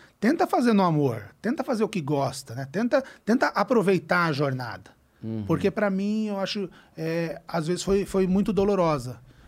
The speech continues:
Speaker 1: E eu olhando, né, quando eu olhava pra trás, falei, "Pô, será que podia, eu não podia ter feito melhor?"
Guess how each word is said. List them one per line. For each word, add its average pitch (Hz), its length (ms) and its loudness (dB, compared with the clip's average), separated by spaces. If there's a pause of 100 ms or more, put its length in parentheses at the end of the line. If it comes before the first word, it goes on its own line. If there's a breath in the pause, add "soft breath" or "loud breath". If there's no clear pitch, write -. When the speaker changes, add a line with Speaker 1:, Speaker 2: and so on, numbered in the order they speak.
(140 soft breath)
Speaker 1:
E 156 80 2
eu 175 120 6
olhando, 180 560 4
né, 165 120 -2
quando 170 360 -2
eu 160 160 2 (100)
olhava 151 480 0
pra 139 160 -6
trás, 175 260 -4
falei, 175 160 -10
"Pô, 170 120 -8
será 226 200 -6
que 127 320 -8 (600 soft breath)
podia, 135 680 -2 (360 soft breath)
eu 175 60 -2
não 226 60 4
podia 165 220 2
ter 143 80 -4
feito 135 300 -6
melhor?" 131 420 -4